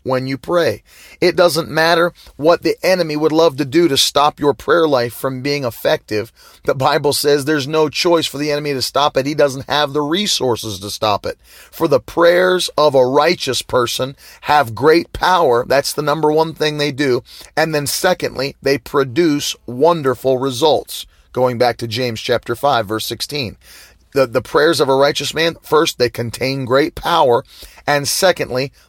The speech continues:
they produce wonderful results. But listen to the way that the Amplified Bible says this. It's very interesting that you get this point in your spirit. You need to get it. It says that the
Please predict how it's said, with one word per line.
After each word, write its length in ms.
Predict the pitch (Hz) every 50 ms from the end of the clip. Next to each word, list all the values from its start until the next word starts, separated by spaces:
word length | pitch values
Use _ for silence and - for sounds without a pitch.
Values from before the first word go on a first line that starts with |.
| _
they 120 | - 123 131
produce 400 | - - 143 135 139 143 120 -
wonderful 440 | 120 131 135 139 135 131 - 139 139
results. 500 | 139 135 120 123 156 143 120 - - -
But 160 | - 127 -
listen 240 | 180 180 - - 214
to 80 | 202
the 80 | 180 175
way 160 | 160 165 160
that 200 | 143 139 120 -
the 200 | 127 131 - -
Amplified 680 | 127 135 143 - - 123 113 - - 113 113 110 104 101
Bible 320 | 110 107 107 107 104 101
says 320 | - - 110 107 101 92
this. 300 | 98 107 - - - - - _ _ _ _ _ _ _ _ _ _ _ _ _ _ _ _ _ _ - - _ _ _
It's 140 | - - -
very 260 | 143 165 170 160 143
interesting 400 | 139 - - 107 - - 123 113
that 60 | 110
you 80 | 107 110
get 160 | 117 135 -
this 160 | - 117 -
point 240 | - - 131 131 131
in 80 | 123 120
your 80 | 110
spirit. 320 | - - - 139 135 123 -
You 100 | 113 113
need 160 | 120 123 110
to 60 | 107
get 200 | 104 123 127 120
it. 120 | 107 - _ _ - - - - - -
It 160 | - 156 147 -
says 540 | - - 185 175 156 135 127 123 - - - _ _ _ - _ _ -
that 320 | 127 143 147 143 - - _ _ _ _ _ -
the 440 | 131 123 143 143 139 135 131 -